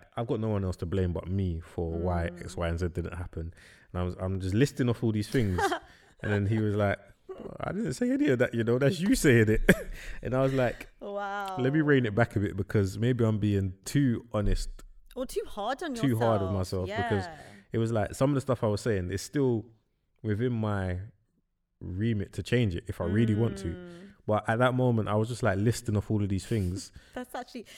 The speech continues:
Speaker 2: you know why that's so funny? 'Cause that's so out of your
Speaker 1: I
Speaker 2: character.
Speaker 1: know,
Speaker 2: So
Speaker 1: right?
Speaker 2: <laughs>
Speaker 1: And I was like, "What is going on? What is going on?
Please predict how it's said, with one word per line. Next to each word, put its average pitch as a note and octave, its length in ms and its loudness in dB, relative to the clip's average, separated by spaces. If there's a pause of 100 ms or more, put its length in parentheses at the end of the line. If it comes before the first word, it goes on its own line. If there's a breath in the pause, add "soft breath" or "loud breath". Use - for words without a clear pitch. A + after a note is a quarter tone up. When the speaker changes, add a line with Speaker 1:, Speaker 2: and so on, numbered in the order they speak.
(180 loud breath)
Speaker 2:
you C4 120 -6
know E4+ 140 -4
why G#4+ 80 0
that's C#4+ 280 -4
so C#4 180 0
funny? C#4 260 -4
'Cause A#3 140 -10
that's B3+ 180 -8
so D#4+ 140 0
out B3+ 240 -2
of G#3+ 60 -12
your B3 180 -6
Speaker 1:
I - 20 -20
Speaker 2:
character. A3 280 0
Speaker 1:
know, A#2 320 4
Speaker 2:
So F2+ 80 -2
Speaker 1:
right? G2 260 6 (240)
Speaker 2:
<laughs> G4 260 -2
Speaker 1:
And B2 140 4
I B2 60 4
was B2 120 2
like, A#2 240 2 (180)
"What C#3 220 -2
is C3 80 -2
going - 240 0
on? G#2+ 220 2 (100)
What C#3 100 -2
is - 80 -6
going F#2+ 300 0
on? F2+ 120 -6